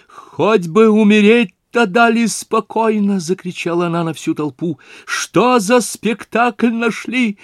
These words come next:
с папиросами? А, а, в шляпах войдите ещё, и то в шляпе один. Вон, к мёртвому телу хоть уважение имейте!»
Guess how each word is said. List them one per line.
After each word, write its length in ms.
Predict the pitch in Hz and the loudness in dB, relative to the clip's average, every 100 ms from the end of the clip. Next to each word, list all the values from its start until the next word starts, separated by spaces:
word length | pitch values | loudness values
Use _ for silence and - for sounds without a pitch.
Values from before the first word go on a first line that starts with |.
| - - | -20 -14
с 160 | - | -6
папиросами? 880 | - 220 233 240 247 240 - 220 202 - - | -2 0 0 2 2 0 -4 -4 -4 -6 0
А, 260 | 233 240 - - - - | 2 2 -2 -18 -18 -4
а, 300 | 233 233 151 - - | 0 0 -2 -14 -12
в 60 | - | -8
шляпах 880 | - 226 247 240 240 240 233 - | -4 0 2 2 2 -2 -2 -2
войдите 600 | 214 226 185 247 214 - | -2 0 0 -2 -4 -4
ещё, 440 | 226 185 - 214 190 - - | -6 -6 -6 -4 -4 -10 -4
и 160 | 226 | -2
то 280 | 208 233 240 | 0 0 0
в 100 | 220 | -2
шляпе 580 | - - 233 233 220 226 | -6 -4 0 0 0 0
один. 380 | 214 196 226 185 - | 0 0 -2 -4 -10
Вон, 800 | - 123 151 226 247 240 220 151 - | -10 -6 -2 0 2 2 0 -2 -6
к 80 | - | -4
мёртвому 880 | 180 208 240 254 208 - 233 240 247 | 0 4 4 4 2 -4 -2 0 0
телу 560 | - - 226 247 240 | -2 -4 0 0 0
хоть 320 | 240 247 240 - | -2 -2 -4 -4
уважение 640 | 233 202 233 220 214 214 | -4 -2 -4 -4 -6 -6
имейте!» 480 | 214 214 202 - | -6 -6 -8 -16